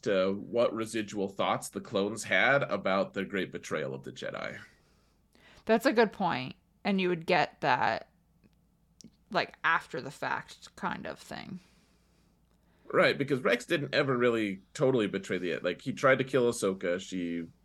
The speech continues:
Speaker 1: took his chip out, and, and then he was just free the whole rest of the time.
Speaker 2: Right.
Speaker 1: Um, a-, and the Bad Batch never did turn on the Jedi, and so we don't have anyone from the clone side of view, point of view,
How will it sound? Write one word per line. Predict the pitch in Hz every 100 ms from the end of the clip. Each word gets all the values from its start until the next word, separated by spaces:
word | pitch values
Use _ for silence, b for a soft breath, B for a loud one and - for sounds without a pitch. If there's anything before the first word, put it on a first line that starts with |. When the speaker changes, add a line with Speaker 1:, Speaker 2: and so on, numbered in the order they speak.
| -
Speaker 1:
took | 95 92
his | 95
chip | - 90 87
out, | 78 80 -
and, | 92
and | - 92
then | 85
he | 95
was | 80 78 - -
just | - -
free | - 82 67
the | - 76
whole | - 62
rest | 58 -
of | -
the |
time. | - - 53 - -
Speaker 2:
Right. | 175 - - b b b b -
Speaker 1:
Um, | 123 98 82 78 - _ b b b
a-, | - 101
and | 123
the |
Bad | 101 131 151
Batch | 98 98 -
never | 101 95
did | - 185 135
turn | 98 85
on | 80
the | 80
Jedi, | 73 73 71 76 98 -
and | 101
so | 123
we | 113
don't | 160 190
have | 175 196
anyone | 143 113 104 101 95 95
from | - 123 104
the | 98
clone | - - 123 131 131
side | 123 113 101 90
of | 85
view, | 85 95 85 76
point | - 98 98
of |
view, | 92 82 73